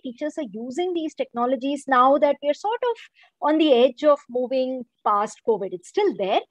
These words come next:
but it, it isn't a crisis. It's, at least perceptions are not that it's a crisis like it was,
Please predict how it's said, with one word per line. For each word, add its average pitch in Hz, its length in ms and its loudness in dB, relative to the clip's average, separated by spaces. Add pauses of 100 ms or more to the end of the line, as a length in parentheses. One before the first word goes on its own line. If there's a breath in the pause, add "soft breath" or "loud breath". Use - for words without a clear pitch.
(320 soft breath)
but 311 140 4 (120)
it, 330 100 -6 (120)
it 330 120 -2
isn't 370 380 0 (520)
a 277 80 -4
crisis. 277 840 -4
It's, - 340 -18
at 240 120 -10
least 285 240 -4
perceptions 269 720 -2
are 254 100 4
not 233 260 2
that 254 140 0
it's 240 140 -12
a 247 40 -4
crisis 196 400 -6
like 208 200 0
it 208 140 -4
was, 208 280 0